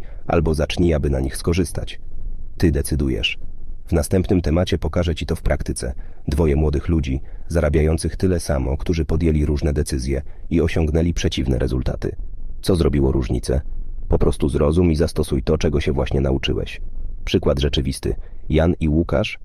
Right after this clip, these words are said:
Przejdźmy teraz od teorii do praktyki. Chcę, żebyś wiedział, Jan i Łukasz, dwoje zwyczajnych młodych ludzi. Ten sam wiek, ta sama pensja, to samo miasto, ale zupełnie inne cele podróży.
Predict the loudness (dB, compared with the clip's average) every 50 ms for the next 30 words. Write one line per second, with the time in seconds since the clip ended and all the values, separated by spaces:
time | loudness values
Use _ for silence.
0 | -8 -2 2 4 4 4 4 2 0 2 2 0 0 0 -2 -4 -4 -2 0 0
1 | 2 2 2 2 2 2 2 2 2 2 2 0 -2 -2 -4 -6 -6 -6 -4 -4
2 | -4 -4 -6 -6 -6 -2 0 2 2 4 4 4 2 2 2 2 2 4 4 4
3 | 4 4 4 4 2 2 2 2 2 2 2 2 2 0 0 2 2 2 4 2
4 | 2 2 0 0 0 2 2 2 2 2 2 2 2 2 2 0 2 0 0 0
5 | 0 -2 -4 -4 -6 -4 -4 -4 -4 -4 -6 -6 -6 -2 0 2 2 2 2 2
6 | 0 2 4 2 2 0 0 -4 -4 -2 -2 -2 -4 -4 -4 -4 -2 -2 0 0
7 | 0 0 2 2 2 2 0 0 -2 -4 -4 -4 -4 -8 -8 -10 -10 -10 -8 -6
8 | -4 -2 0 0 0 0 0 2 2 2 2 2 0 0 -2 -4 -4 -2 -2 -2
9 | -2 -2 -2 -4 -4 -4 -4 -4 -4 0 2 2 4 4 2 2 4 4 6 6
10 | 4 4 4 4 4 2 2 0 0 0 2 2 0 2 2 2 2 2 0 -2